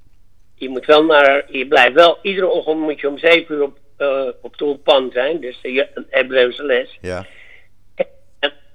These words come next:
Speaker 1: en ik mocht ook in de Moshav gaan wonen. Dus toen werkte ik ineens op het strand samen met, eh, Simon Einstein.
Speaker 2: Nou, en een mooiere baan is er niet in Israël, hè?
Speaker 1: Ik vond het geweldig, man.
Speaker 2: Ja.
Speaker 1: Ik had zo'n leuke tijd daar. En, eh, ja, en,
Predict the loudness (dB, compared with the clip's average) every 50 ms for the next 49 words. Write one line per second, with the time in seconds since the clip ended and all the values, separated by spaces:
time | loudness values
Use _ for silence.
0 | -20 -20 -4 0 2 2 4 4 4 4 4 4 2 2 2 0 -4 -4 -6 -8
1 | -8 -6 -8 -8 -8 -12 -12 -10 -10 -8 -6 -6 -6 -6 -8 -10 -12 -12 -14 -8
2 | -6 0 2 4 4 2 0 -4 -2 0 2 4 4 2 0 -6 -12 -14 -16 -20
3 | -8 -2 -2 0 0 -2 -2 0 0 2 2 0 -2 -4 -4 -6 -4 -4 -2 -2
4 | -2 -6 -8 -12 -8 -8 -6 -4 -4 -4 -4 -6 -8 -6 -6 -4 -4 -4 -6 -8
5 | -14 -20 -16 -10 -8 -8 -8 -8 -10 -8 -8 -2 2 4 4 6 6 4 2 4
6 | 4 4 2 2 2 -2 -4 -4 -6 -6 -6 -8 -8 -8 -10 -8 -8 -8 -8 -6
7 | -6 -6 -6 -6 -10 -14 -20 -10 -6 -4 -4 -4 -6 -12 -20 -20 -20 -20 -20 -20
8 | -20 -20 -20 -20 -20 -20 -20 -20 -20 -20 -20 -20 -20 -20 -20 -20 -20 -20 -20 -20
9 | -14 -6 -4 -4 -4 -4 -2 0 0 0 0 -2 -8 -10 -8 -8 -8 -2 4 6
10 | 6 8 8 6 4 2 2 2 2 2 2 0 -2 -2 -4 -8 -2 -2 -2 -2
11 | 0 -2 -2 -2 -2 -4 -8 -8 _ 2 2 2 2 -2 -14 -20 -20 -20 -20 -4
12 | 0 0 2 2 2 0 -2 -6 -6 -6 -6 -8 -12 -14 -12 -10 -8 -8 -8 -8
13 | -8 -8 -8 -4 0 2 2 2 0 -2 -8 -16 -20 -20 -20 -18 -12 -10 -10 -10
14 | -10 -14 -20